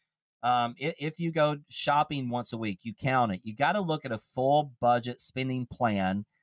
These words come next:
Once you have that down, now we can start tackling some of those things. Let's say you have some high interest credit card debt. Let's get rid of it.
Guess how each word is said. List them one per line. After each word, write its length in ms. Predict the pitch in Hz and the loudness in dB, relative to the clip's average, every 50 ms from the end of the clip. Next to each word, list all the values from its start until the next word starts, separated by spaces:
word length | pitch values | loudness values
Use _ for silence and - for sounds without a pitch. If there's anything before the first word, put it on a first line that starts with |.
| _ _ _ _ _ _ _ - | _ _ _ _ _ _ _ -6
Once 320 | 107 131 160 185 180 - | 0 0 0 0 0 0
you 120 | 196 180 165 | 0 2 2
have 240 | 170 165 156 147 | 2 2 2 2
that 220 | 147 143 131 120 120 | 2 2 2 0 0
down, 440 | 135 143 165 170 160 156 143 139 147 139 | 0 0 2 2 2 2 0 -2 -4 -2
now 220 | 143 160 196 220 | 0 0 0 0
we 100 | 214 202 | -2 -2
can 140 | - 180 165 | -2 -4 -2
start 280 | - - 160 139 - - | 0 0 -2 -2 -2 -6
tackling 760 | - - 165 180 185 - - 143 127 120 113 113 117 123 123 _ _ _ _ _ _ _ _ | -6 -2 0 0 0 -2 -4 -4 -4 -2 -2 -2 -4 -6 -8 _ _ _ _ _ _ _ _
some 240 | - - 147 139 131 | -2 0 0 2 2
of 60 | 120 | 2
those 180 | 117 113 107 | 0 0 -2
things. 320 | - 117 107 98 95 92 113 | -2 -4 -4 -4 -4 -4 -4
Let's 120 | 147 147 | -4 0
say 120 | - 190 190 | 0 2 2
you 140 | 175 165 | 2 2
have 160 | 160 160 156 - | 2 2 0 0
some 140 | - 131 | -4 -6
high 240 | 117 127 143 147 151 | -2 0 0 0 0
interest 340 | 160 147 143 - 139 - - | 0 -4 -6 -6 -8 -6 -2
credit 280 | - 160 165 170 165 - | 0 0 0 0 0 0
card 280 | 147 131 117 107 98 | 2 2 2 2 0
debt. 300 | - 104 98 92 87 87 - | 0 2 2 2 2 0 0
Let's 180 | 110 135 - - | -2 -4 -2 -2
get 160 | - 190 - | -2 -2 2
rid 160 | 131 165 165 | 4 4 6
of 140 | 127 95 87 | 4 4 2
it. 100 | 78 | -2